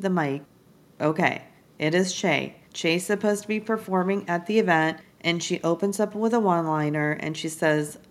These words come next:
"Oh, since you're not using the microphone, I'll just take it from you." That was a good one. But wait, hold on. Miranda was busy talking to Carrie, but then Miranda realizes that Shay is here.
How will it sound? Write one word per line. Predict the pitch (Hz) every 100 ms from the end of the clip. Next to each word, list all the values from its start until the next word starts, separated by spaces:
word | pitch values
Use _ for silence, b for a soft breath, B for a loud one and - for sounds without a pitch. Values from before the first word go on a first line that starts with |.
| -
"Oh, | 233 185 156 156 B B
since | - 202 185 208
you're | 262
not | 269 208
using | 160 156 156
the | 156
microphone, | 151 143 143 160 214 233 240 -
I'll | 143 143
just | 170 -
take | - 220
it | 226 -
from | 302 294
you." | 180 147 147 170 - _ _ -
That | 262
was | 311 330
a |
good | 311 320
one. | 226 143 143 156 B B B B B -
But | 170 160
wait, | 185 185 - -
hold | 147 226 254
on. | 202 185 185 - B B B _ -
Miranda | 170 165 185 220
was | 226 226
busy | 196 185 190
talking | 185 170 170 165
to | 156
Carrie, | - 233 202 151 160 156
but | 151
then | 165 156
Miranda | 151 151 151 156 185 220 220 175
realizes | 170 175 160 143 143 165 160
that | 160 156
Shay | - 143 139
is | 156 156
here. | 262 202 -